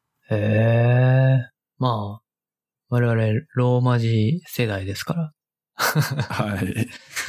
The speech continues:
Speaker 2: いやー、それで言うと、俺、腱鞘炎、たまに発症すんねんやんか。もう、マウスゴリゴリ使ったりしたりした時に。
Speaker 1: うん。
Speaker 2: で、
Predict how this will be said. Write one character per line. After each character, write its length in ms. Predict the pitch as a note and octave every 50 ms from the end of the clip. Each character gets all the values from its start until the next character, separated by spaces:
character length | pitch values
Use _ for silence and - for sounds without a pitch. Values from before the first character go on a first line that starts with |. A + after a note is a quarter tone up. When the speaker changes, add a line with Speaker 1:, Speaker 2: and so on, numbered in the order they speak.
| - - - - - _ _ _ _ -
Speaker 2:
い 40 | -
や 500 | G#2 F#2+ F2+ F2 F2 E2 D#2 - - - _ -
ー、 40 | -
そ 180 | - - B2+
れ 100 | A#2+ B2
で 80 | A#2+ B2
言 100 | B2 A#2+
う 40 | A#2+
と、 580 | A#2+ A#2+ A#2 A#2 A#2 A2+ A2+ A2+ A2 - - _ _ -
俺、 160 | A2+ A2 G#2
腱 240 | - - D3+ D#3 D3+
鞘 480 | - - D#3 D3+ D3+ D3+ D3 D3 D3
炎、 240 | D3 C#3+ C#3+ - C4+ - - _ _ _ _ _ _ _ _ _ _ _ _ _ _ _ _ _ _ _ _ _
た 140 | - B2+ B2
ま 140 | B2+ B2
に 360 | A#2+ B2 A#2+ A#2 - - - _ _ _ _ _ _ _ _ -
発 220 | - - A#2+ -
症 140 | - - A#2
す 160 | G#2+ - -
ん 60 | A#2 G#2
ね 100 | G2 F#2+
ん 80 | F2+
や 120 | - B1 D2
ん 60 | D#2+
か。 280 | D#2 - C2+ - G2+ -
も 360 | G#2+ G2 F#2+ F#2 D#2+ - - _ _ -
う、 40 | G#2+
マ 120 | A#2 B2+
ウ 80 | B2+ A#2+
ス 220 | A#2+ - C3 A#2+
ゴ 140 | G#2 G#2+ G#2+
リ 80 | A2+
ゴ 100 | A2 A2+
リ 100 | G2+ F#2+
使 260 | - - - - - G2
っ 140 | F#2+ - _ _ _ _ _ _ _ _ _ _ _ _ _ _ _ _ _ -
た 80 | -
り 140 | F#2 F#2 F2
し 160 | E2+ - -
た 140 | - - G#2
り 420 | F2 E2+ F2 F2 E2 D2+ C#2 - - _ _ _ _ _ _ _ _ _ _ _ _ _ _ _ _ _ _ _
し 100 | - -
た 100 | - G2
時 200 | F#2+ G#2 - -
に。 60 | C#3 C#3
Speaker 1:
う 20 |
ん。 320 | B2+ A#2+ A#2 A2+ A2 A2+ C3 - _ _ - - - - - - - - - _ _
Speaker 2:
で、 400 | - A#2 A2 G2+ G2+ A#2 - -